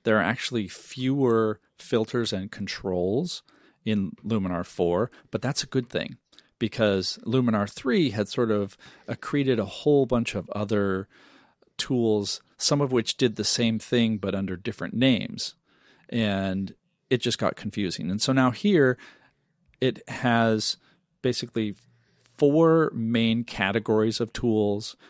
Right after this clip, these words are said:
You have essentials, you have creative tools, you have portrait tools, and then you have pro tools. And there's also a hidden category called deprecated, which is basically tools that you might have used in the old program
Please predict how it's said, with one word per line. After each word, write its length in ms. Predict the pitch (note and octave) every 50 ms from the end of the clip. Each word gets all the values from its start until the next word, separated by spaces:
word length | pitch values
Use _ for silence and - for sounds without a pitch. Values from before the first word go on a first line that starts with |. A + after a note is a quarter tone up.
| _ _
You 80 | - G#2
have 100 | F#2 D#2
essentials, 720 | - - - B2 A2+ A2+ - - A2+ G2+ G2+ G2 F#2 -
you 60 | F2
have 80 | E2 _
creative 400 | - - G#2 F#2+ F2+ F#2+ F#2 _
tools, 400 | - - G2+ F#2+ F#2 F2+ F2+ G2+
you 60 | F2
have 120 | F2 E2
portrait 420 | - - G2+ G2 - - - - -
tools, 500 | - A2 F#2+ F2+ E2+ E2+ E2 F2+ - - _ - - _ _
and 80 | - G#2+
then 80 | F#2+
you 80 | F2 E2+
have 200 | D#2+ E2 E2+ - _ _
pro 260 | - - B2 A#2 A#2 G#2
tools. 640 | - - G2 E2+ D#2 D#2 D2 D#2 G#2 - - - _ _ _ _ - - - - _ _ _
And 720 | A#2 A2+ A2 G#2 G2+ G2 F#2+ F#2 F#2 F2+ F2+ F2+ F#2 - - _ _ _ _ _ - _
there's 140 | - A2+ G#2
also 280 | C3+ C#3+ - - B2 G#2
a 40 |
hidden 500 | G2+ - C#3 D3+ C#3 C3 B2 B2 A#2+ A#2 _ _ _ _
category 480 | - - A#2 G#2 G#2+ - G#2+ G2+ F#2+ F2+
called 300 | - - F#2+ E2+ F2 _
deprecated, 600 | G#2 G2+ - - A2 - - G#2 F#2 F#2+ F#2 F2+
which 200 | F2+ F#2 - F#2+
is 80 | F2+
basically 680 | - - F#2+ F#2+ - - G2 - - F#2 F#2 F2 E2+ - - - - - _ _ _
tools 440 | _ - - C3 A#2+ A2 G#2+ G2+ -
that 140 | - - -
you 100 | G#2 G2
might 180 | F#2 F#2 F#2 F2+
have 100 | F2 F2+
used 420 | G2+ G#2+ F#2 F#2 F2+ F2 - -
in 100 | F#2 E2+
the 80 | D#2+ -
old 340 | - F2 F2+ F2+ E2+ _
program 600 | - - E2+ E2+ D#2 F2+ E2+ E2+ E2 D#2+ D#2+ D#2+